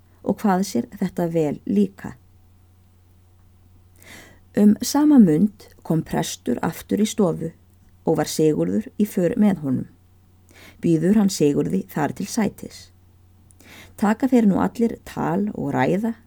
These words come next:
fyrst á víð og dreif um veðráttu og fjárhöld, en síðan víkur prestur talinu aftur að því sem þeir Grímur höfðu haft að umtalsefni.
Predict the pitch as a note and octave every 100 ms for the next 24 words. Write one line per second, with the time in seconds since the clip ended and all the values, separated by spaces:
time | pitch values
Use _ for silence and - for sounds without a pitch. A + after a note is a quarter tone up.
0 | _ - F3 - - - D3+ F3 F#3+ -
1 | D3 D3+ F3 F#3 G3 - - D3+ C#3+ D#3+
2 | G#3 - - A#3+ - _ - G3 - A#3
3 | F#3+ - - _ _ _ _ _ _ -
4 | - - E3+ - D#3+ F3+ A3 - F3 -
5 | - - F3+ - - G3+ - D3 D3+ F#3
6 | A3 - _ - E3 - - G3 E3 E3
7 | F#3 A3 - - - - - A3+ A3+ G#3+
8 | A#3 G#3 E3+ F#3+ - - G#3+ A3+ A3 F3+
9 | - - _ _ - F#3+ F#3 G3+ F#3+ -
10 | - - -